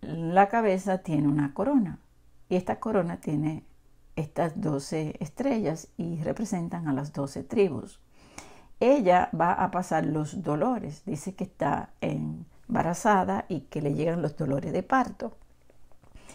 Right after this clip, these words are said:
que es la angustia de Jacob. Y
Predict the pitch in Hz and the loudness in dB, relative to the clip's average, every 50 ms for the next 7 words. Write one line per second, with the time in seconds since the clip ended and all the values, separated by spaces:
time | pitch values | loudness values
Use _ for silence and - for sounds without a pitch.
0 | - - - - 254 247 - - 196 208 240 240 220 185 156 156 147 - 165 160 | -20 -4 2 4 4 6 6 6 6 6 6 6 4 2 2 0 -2 -2 -2 -2
1 | 160 - 220 - - - - 165 - - - - - - - - - - - - | 0 0 0 0 0 2 0 0 0 0 -4 -12 -18 -20 -20 -20 -20 -20 -20 -12
2 | - - 247 262 254 247 285 - - | -4 0 4 6 6 6 4 2 -2